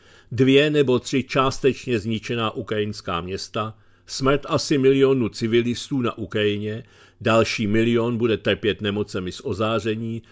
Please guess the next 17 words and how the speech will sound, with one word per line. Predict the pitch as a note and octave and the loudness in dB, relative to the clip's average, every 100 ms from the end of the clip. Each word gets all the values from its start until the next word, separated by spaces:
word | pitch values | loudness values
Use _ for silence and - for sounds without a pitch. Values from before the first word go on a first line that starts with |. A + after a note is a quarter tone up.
| - _ | -20 _
z | A2 | -6
nich | A2+ A#2 - | -2 -2 -4
čtvrtina | - - D3+ C#3 B2+ G#2+ | -12 -4 -4 0 0 0
až | - G#2 - | -2 -4 -4
třetina | - G#2+ B2 G2+ | -2 -2 -2 -2
zemře | F2+ G#2+ G2+ F2+ G#2+ | -2 -2 -4 -2 -2
během | G#2+ F#2+ F#2+ G2+ | 0 0 -2 -2
několika | G#2 - G#2 G#2 A2+ | -4 -2 -2 -2 -4
příštích | A2 C3 B2 - C#3 B2 | -6 -6 -6 -4 -4 -2
let. | B2 - - - _ _ _ _ _ _ | -2 -2 -14 -20 _ _ _ _ _ _
Radioaktivní | G2 G#2 B2+ B2+ - B2+ C3 | 2 4 4 2 2 2 2
zamoření | A2+ B2+ C#3 A#2+ C3+ C#3+ C3+ | 4 4 4 4 2 4 4
rozsáhlých | D3 - B2+ A2+ B2 | 2 0 0 0 -2
zemědělských | G#2+ A#2+ A#2 A#2 A#2 - B2+ A2 | 0 0 2 2 0 -2 -6 -6
ploch | - B2 A2+ - | -2 0 0 -4
a | - | -2
letovisek, | F#2+ G#2+ A#2+ B2+ - C3+ B2+ - | -2 0 0 0 -2 -4 -4 -12